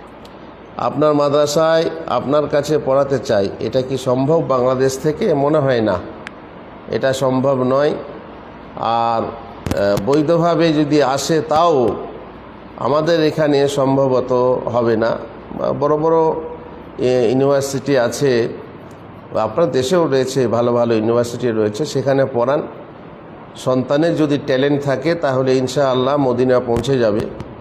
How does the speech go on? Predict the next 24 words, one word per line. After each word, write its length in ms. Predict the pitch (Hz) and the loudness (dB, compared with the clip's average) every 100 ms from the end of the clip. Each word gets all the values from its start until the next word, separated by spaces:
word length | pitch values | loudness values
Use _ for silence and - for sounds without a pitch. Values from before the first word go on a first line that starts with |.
| - - - - | -18 -18 -18 -8
যেমন 300 | 101 120 123 | 0 2 2
উত্তর, 320 | 120 - 135 | 0 0 2
আহ, 880 | 131 127 - - 107 113 113 110 107 | 2 0 -4 -8 -2 2 4 2 2
ঢাকার 320 | 113 113 131 123 - - 120 | -2 -2 -2 0 -4 -6 -8
উত্তর 340 | 120 - 127 | -6 0 0
যাত্রাবাড়ি 640 | 117 120 - 131 127 127 131 | 2 -2 -2 0 2 2 2
থেকে 520 | 127 127 127 120 117 - - | 0 0 2 2 0 -4 -6
অনেক 260 | - 131 123 - | -2 0 0 -2
ছেলে 320 | 123 120 120 | -2 2 2
মদিনায় 420 | 120 110 120 117 | 2 2 2 2
যাচ্ছে, 340 | 107 110 110 117 | 2 0 0 0
মাদানী 400 | 110 110 113 113 | 2 2 2 2
হয়ে 200 | 117 110 | 2 4
আসছেন। 420 | 110 - - 101 - - - - - - - - - - | 2 0 -2 -4 -4 -14 -18 -18 -20 -20 -20 -20 -20 -12
আর 140 | 120 104 | -4 -2
তাদের 280 | 120 127 127 | 0 2 2
মধ্যে 300 | 123 120 120 | 2 0 0
কেউ 220 | 123 113 | 0 0
কেউ 280 | 120 120 110 | 2 0 2
বেশ 440 | 120 113 - - - - - | 0 0 -4 -12 -16 -14 -10
ভালো 340 | 95 110 117 113 | -4 -2 0 2
দায়ী 300 | 110 120 127 | 2 2 2
হয়ে 220 | 120 113 | 4 4
আসছেন। 460 | 110 - - 101 | 2 -2 -2 -2